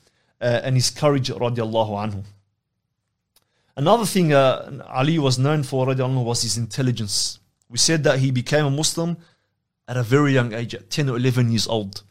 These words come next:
when the whole society was on shirk, his father was on shirk, but Ali from that young age, his mind was able to determine that this is Islam, this, this is the truth from Allah subhanahu wa ta'ala. And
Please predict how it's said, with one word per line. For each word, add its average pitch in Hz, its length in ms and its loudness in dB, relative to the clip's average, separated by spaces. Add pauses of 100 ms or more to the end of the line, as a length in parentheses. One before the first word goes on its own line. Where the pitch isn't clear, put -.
(280)
when 113 160 -6
the 110 80 2
whole 151 320 2
society 139 480 4
was 123 160 0
on 113 160 -6
shirk, - 460 -2 (840)
his - 200 -2
father 165 320 6
was 131 160 4
on 127 120 2
shirk, - 440 0 (880)
but 95 180 -8
Ali 143 260 4
from 127 240 0
that 170 220 2
young 139 240 2
age, 135 440 -2
his 104 220 -4
mind 127 360 -2
was 113 160 -6
able 127 240 -2
to - 120 -8
determine 131 520 0 (340)
that - 240 -10
this 151 280 0
is 143 180 -4
Islam, 123 500 -2
this, 107 240 -6
this 135 320 -2
is 120 140 -6
the 117 60 -4
truth 135 320 -4
from 113 120 -10
Allah 113 300 -4
subhanahu 113 540 -8
wa 101 180 -6
ta'ala. 101 440 -8 (1120)
And 127 560 0